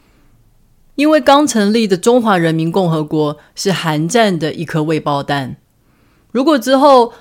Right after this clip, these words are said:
中国没有帮助北韩，甚至还出兵帮忙美国的话，美国就可以考虑顺势拉拢中国，把他们视为盟友，抛弃蒋介石政权，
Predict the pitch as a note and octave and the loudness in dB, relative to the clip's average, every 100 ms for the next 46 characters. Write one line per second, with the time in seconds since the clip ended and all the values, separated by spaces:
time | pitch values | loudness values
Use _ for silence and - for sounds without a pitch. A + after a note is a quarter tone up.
0 | _ - C#4+ D#4 C4+ G#3+ G#3+ A3+ G3+ G3+ | _ 2 2 4 2 2 2 0 0 0
1 | G#3 A3+ A3 G3 E3+ C#3 E3 D3+ D3 E3 | -2 -2 -4 -2 -4 -4 -4 -4 -4 -10
2 | _ _ - - A3 G3 G#3 F#3 F3 E3 | _ _ -4 0 2 0 -2 -2 -2 -4
3 | - A#3 A#3 A#3 A#3 A3+ G3+ G3 E3+ F3 | -4 -4 -2 -4 -2 -2 0 -2 -2 0
4 | D3+ C#3 D3+ D#3+ - F3+ - - _ _ | -2 -2 -4 -2 0 -2 -2 -12 _ _
5 | _ _ _ - G#3+ G#3+ G3+ A#3 C4 C#4+ | _ _ _ -4 0 2 2 2 2 2
6 | A#3+ A3+ - E3+ D#3+ G#3+ A3 B3 G3+ E3+ | 0 0 0 0 0 -2 -2 0 0 0
7 | F#3 E3 E3 D#3+ E3+ C#3+ D#3 F3 G3 D#3+ | -2 0 2 0 -2 -4 -4 -4 -4 -4
8 | D3 D3 _ _ _ G3+ F3+ A3 A#3 A3 | -4 -8 _ _ _ -2 0 2 0 2
9 | G3 F3 E3 D3+ D#3 F#3+ E3+ - _ _ | 2 2 2 -2 0 0 0 -4 _ _
10 | _ _ _ _ _ _ - A#3+ C4 C4 | _ _ _ _ _ _ 0 4 4 2
11 | C4+ G3+ F3+ D#3+ G3 F3+ E3 D#3 F3 D#3+ | 0 2 0 4 2 2 0 -2 -2 -2
12 | E3 D3 D#3+ | -4 -4 -6